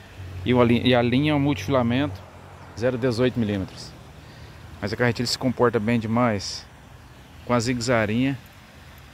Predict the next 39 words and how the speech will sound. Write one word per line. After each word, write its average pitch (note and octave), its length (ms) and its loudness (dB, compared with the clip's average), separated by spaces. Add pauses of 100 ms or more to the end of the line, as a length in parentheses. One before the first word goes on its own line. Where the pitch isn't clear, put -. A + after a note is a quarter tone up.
(160)
a A#2 100 0
média A2+ 340 2
de A2 120 -2
arremesso, A2+ 680 -2
eu G#2+ 80 0
contei A2 440 0
aqui G#2 400 0 (680)
o G2+ 80 -6
quanto A2+ 340 0
que - 80 -2
eu G#2 100 6
recolhi G#2 440 0
aqui G#2 220 -2
pelo G#2+ 160 0
I G#2 40 0
P G#2 160 0
T, C3 320 0 (300)
deu A#2 100 0
quarenta C3 320 2
e B2 60 0
sete A#2+ 300 0
metros A2+ 240 -2
ali C3+ 280 -4 (600)
e A#2 100 2
aqui A#2 220 2
trinta D3 340 0
e C3+ 60 4
sete A#2 400 0
metros F#2+ 640 -4
de A#2 120 -4
média. A2 400 4 (600)
Ali G#2 160 -2
eu A2+ 80 -2
consegui C3+ 340 -4
uns C3+ 140 0
arremessos C3 380 0
um - 20 -8
pouquinho C3+ 320 -4
melhor. G2+ 320 0